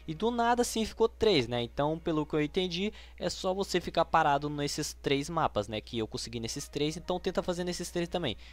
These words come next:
Fire, Water e Light, né? Beleza, né, mano? É, eu só fiz isso, tá? Então, beleza, vamos lá voltar pra aquele mago lá no esta-,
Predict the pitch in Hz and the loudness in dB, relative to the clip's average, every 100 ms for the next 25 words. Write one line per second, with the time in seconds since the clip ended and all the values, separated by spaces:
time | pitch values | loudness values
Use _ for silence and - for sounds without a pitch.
0 | - - - 160 185 190 165 131 139 147 | -18 -6 4 4 4 2 0 2 4 4
1 | 147 139 147 131 104 90 - 101 95 101 | 0 -2 -2 2 0 0 -6 -6 -4 -2
2 | 127 113 101 110 104 92 - - - 147 | 0 -2 -2 -6 -6 -8 -12 -16 -2 4
3 | 156 156 - - 180 - 196 220 226 190 | 4 4 -2 -10 -6 -2 0 -2 0 0
4 | - - 127 135 - 151 160 214 139 104 | 0 0 2 2 0 -2 0 2 2 2
5 | 127 170 165 160 156 151 147 - 139 131 | -2 0 0 0 0 0 0 -2 -4 -2
6 | 127 117 117 120 139 123 139 135 - - | -2 0 2 2 2 0 0 -2 -8 -6
7 | - 127 139 | 2 2 2